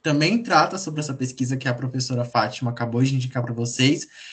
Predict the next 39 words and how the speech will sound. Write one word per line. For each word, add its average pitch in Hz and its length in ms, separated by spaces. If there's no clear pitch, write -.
é 147 100
o 180 100
nosso 180 220
episódio 156 360
cinquenta 196 640
aqui - 140
do 143 80
Ciência 143 360
Aberta, 143 420
então 139 340
é 135 100
só 135 260
voltar 151 360
aqui 131 240
no 127 140
nosso, 123 600
seja 143 280
no 147 80
Spotify, 139 760
no 117 140
Amazon, 131 460
qualquer 175 260
plataforma 151 500
que 151 80
você 151 80
estiver 127 240
escutando, 131 640
volta 156 340
um 196 120
pouquinho, 185 520
vai 175 160
lá 170 140
no 170 60
episódio 165 320
cinquenta, 165 600
que - 80
você 156 200
também 156 200
consegue 151 680